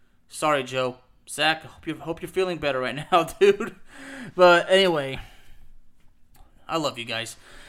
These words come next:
Um, but anyway, I hate, you know, and I really gotta talk about Tottenham and Arsenal. You know, the future for both those clubs, it, it, it's still unclear. I mean,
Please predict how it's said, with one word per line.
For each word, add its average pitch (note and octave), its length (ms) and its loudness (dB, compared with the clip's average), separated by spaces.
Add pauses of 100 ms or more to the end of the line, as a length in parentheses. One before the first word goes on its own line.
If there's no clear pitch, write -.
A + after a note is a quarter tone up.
(120)
Um, C#3+ 460 -2 (220)
but F3+ 160 -2
anyway, D3+ 520 -2 (2500)
I F3+ 120 -12
hate, C4 320 -6
you G3 100 -4
know, G3 180 2
and F#3 720 -10
I A3 40 2
really D#4+ 200 -2
gotta A#3 140 0
talk F#3 260 -2
about D#3 400 -4 (300)
Tottenham G3 400 -8
and C3+ 140 -10
Arsenal. B2+ 600 -8 (1800)
You F3+ 60 -6
know, F#3 100 -6
the - 0 -
future C4 320 -8
for F#3 100 -6
both F#3 200 0
those D#3+ 200 -4
clubs, B2+ 540 -8 (960)
it, A#3+ 180 -10
it, A#3 180 -10
it's A#3+ 160 -6
still C4+ 260 -2
unclear. E3 400 -6
I A#2+ 60 -8
mean, B2+ 320 -12